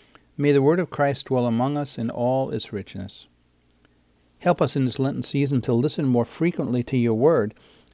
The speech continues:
that we may celebrate the solemnity of Easter with greater love for Christ, our paschal sacrifice. May the Word of Christ dwell among us in all its richness. May your Holy Spirit be our teacher,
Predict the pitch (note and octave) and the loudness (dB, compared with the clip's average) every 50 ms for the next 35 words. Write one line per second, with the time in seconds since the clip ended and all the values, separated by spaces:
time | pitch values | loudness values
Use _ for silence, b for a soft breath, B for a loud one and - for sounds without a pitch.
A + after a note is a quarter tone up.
0 | b - C3 B2 B2+ D3 F3 G3 F#3+ E3+ D3 - - D#3 D3+ D3 D#3 C3+ C#3+ C#3 | b 2 2 4 4 4 4 4 4 2 2 2 4 4 4 4 4 2 2 0
1 | C3 - C3 - - - A#2+ C3 C#3 D3 D3+ D#3 D#3 D3+ C#3+ A#2+ A#2+ D3 C#3+ C#3+ | 0 0 -6 -4 -2 0 0 2 2 0 0 0 0 2 0 0 0 0 -4 -4
2 | - - - A2 G#2+ G#2+ A2 A2+ A2 - - B2 B2 D3 D3 D3 C3 B2 B2+ C3 | -4 -4 -2 -2 -2 0 0 -4 -4 -2 -2 0 0 0 2 2 2 4 4 4
3 | B2 - - A#2 - - - D#3 C#3+ A2+ G2+ - - - - - b b b b | 2 0 -4 -12 -10 -6 -2 -2 -2 -2 -2 -6 -10 -16 -18 -20 b b b b
4 | b - C3+ B2+ - - B2 F#2+ - - - - G2+ - - A2+ A2+ A2 - A#2 | b -2 -2 -2 0 0 -2 -2 -2 -4 -8 -10 -8 -4 -4 -4 -4 -4 -8 -14
5 | - - G2+ A2 A#2+ - - _ _ _ b b b b b b b b b b | -12 -12 -12 -12 -12 -16 -20 _ _ _ b b b b b b b b b b
6 | b b b b b b b b b C#3 C#3 C3+ C3 B2+ C#3 D3 C#3 C3 - - | b b b b b b b b b 2 4 4 6 6 6 6 6 4 2 2
7 | C#3 C3 C3 - - - C3 C3 C3 C3+ C3 B2+ B2+ B2+ C3 C3 C3 B2 - - | 4 4 4 2 0 0 2 4 4 6 4 4 4 4 2 2 0 0 -2 -2
8 | A#2+ A#2 - A#2+ A#2+ B2 B2 A#2+ A2+ - - A2+ G#2+ - - - G#2 G#2 - - | -2 0 0 2 2 2 2 2 -2 -4 -4 -4 -4 -4 -6 -8 -10 -10 -10 -14
9 | - - _ _ _ _ _ _ _ _ _ _ _ _ _ _ _ _ _ _ | -20 -20 _ _ _ _ _ _ _ _ _ _ _ _ _ _ _ _ _ _
10 | _ _ _ _ _ _ _ _ _ _ - b b b b b b b b b | _ _ _ _ _ _ _ _ _ _ -20 b b b b b b b b b
11 | - C#3 C#3 C3+ C#3+ E3 D#3 E3+ F3+ D#3+ C#3 C3 - - - C3+ B2+ B2+ A#2+ - | 0 2 4 4 6 6 6 6 4 4 4 2 -2 -2 0 2 2 2 2 0
12 | B2+ A#2+ A2+ G#2+ - - - D3+ C#3 - A#2+ G#2+ G2+ - | 0 0 0 -2 -4 -2 -4 -4 -2 -2 -6 -8 -8 -10